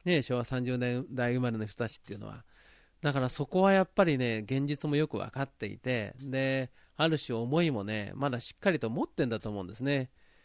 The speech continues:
やっぱりこういう人たちはもう少しね、あの、よく頑張ってもらわないといけないと思いますね。ですからこの、まあ、経営にしろ、それから政治にしろですね、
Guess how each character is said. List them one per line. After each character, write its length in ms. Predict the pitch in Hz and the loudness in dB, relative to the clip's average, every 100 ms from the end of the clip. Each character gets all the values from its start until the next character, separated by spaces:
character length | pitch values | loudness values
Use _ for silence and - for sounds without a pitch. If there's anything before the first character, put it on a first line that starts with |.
| _ _ | _ _
や 120 | 160 | -4
っ 20 | 151 | 4
ぱ 100 | 180 | 4
り 100 | 156 | 6
こ 120 | 180 | 4
う 40 | |
い 20 | |
う 20 | 185 | 4
人 140 | 202 | 4
た 120 | 170 | 2
ち 120 | 143 | 2
は 60 | 113 | 2
も 140 | 123 | 2
う 40 | 139 | 0
少 180 | - 151 | 0 -2
し 120 | 117 | 0
ね、 360 | 110 104 92 85 | -2 -2 -6 -8
あ 120 | 120 | -8
の、 100 | 110 | -6
よ 100 | 127 | -6
く 120 | 117 | -4
頑 180 | 123 143 | -2 0
張 60 | |
っ 40 | 139 | -2
て 80 | 110 | -2
も 100 | 101 | -4
ら 60 | |
わ 60 | 101 | -6
な 80 | 107 | -8
い 40 | |
と 80 | 107 | -8
い 60 | |
け 100 | 110 | -4
な 80 | 139 | -2
い 60 | 147 | -2
と 80 | 104 | -4
思 100 | 92 | -8
い 40 | |
ま 100 | 95 | -10
す 120 | - | -10
ね。 240 | 110 101 - _ _ _ _ | -8 -10 -12 _ _ _ _
で 60 | 156 | -8
す 100 | - | -2
か 80 | |
ら 100 | 135 | -2
こ 120 | 127 131 | 0 0
の、 580 | 127 127 127 123 123 113 | 0 0 0 0 -2 -2
ま 240 | 147 135 | 0 0
あ、 60 | 110 | -2
経 400 | - 143 143 147 | 0 2 4 2
営 40 | |
に 120 | 143 | 0
し 100 | - | -2
ろ、 320 | 147 147 170 | 0 0 -2
そ 120 | 135 135 | -6 -6
れ 100 | 131 | -2
か 100 | 135 | 0
ら 240 | 131 127 | 0 -2
政 320 | 113 - 135 | -4 -2 -2
治 60 | 131 | -2
に 100 | 131 | -4
し 80 | 139 | -4
ろ 100 | 143 | -4
で 100 | 110 | -4
す 80 | 107 | -6
ね、 260 | 107 101 | -8 -8